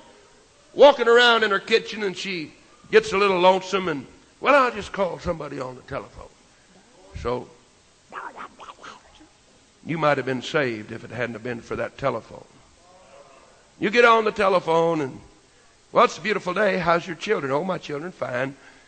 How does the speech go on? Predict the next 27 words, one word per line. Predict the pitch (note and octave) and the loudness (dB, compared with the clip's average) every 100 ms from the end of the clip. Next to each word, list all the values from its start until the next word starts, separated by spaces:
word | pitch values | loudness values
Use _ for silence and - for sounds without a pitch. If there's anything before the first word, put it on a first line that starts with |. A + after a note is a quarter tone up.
| _ G#2+ | _ -12
And | A2+ | -8
Johnny | B2+ C3 D3 | -2 0 -2
fell | C#3+ B2+ B2 C3 | -6 -8 -4 -4
and, | A#2+ A2 - - | -6 -12 -16 -12
and | A#2+ A#2 | -12 -8
cut | B2 | -8
his | C3 C3 | -8 -10
lip, | B2+ B2 | -10 -10
but | B2+ - _ _ _ | -10 -14 _ _ _
he | - D#3+ C#3 | -10 -8 -8
cried | D3 B2+ B2+ | -8 -6 -4
a | |
little | C3 | -6
while, | D#3 G3+ G#3+ | -6 -8 -8
doing | G3 A#3 | -8 -10
fine. | - G3+ A3 A3+ - _ _ _ | -8 -10 -8 -12 -14 _ _ _
And | - G3 | -16 -12
Susie's | - D3+ E3+ E3+ | -10 -8 -10 -12
doing | - C#3 C#3 | -6 -4 -4
fine. | - A#2 A#2+ A#2+ A#2+ | -6 -6 -4 -6 -6
I | |
got | C3 - | -8 -10
the | - | -10
house | B2+ C#3 - | -10 -12 -14
clean." | C3 C#3 C#3+ C#3 - - _ - | -12 -10 -10 -14 -20 -20 _ -10
And | A2 A2 G#2+ - | -8 -8 -10 -12
then, | A2+ C3+ C#3 B2+ | -8 -6 -6 -12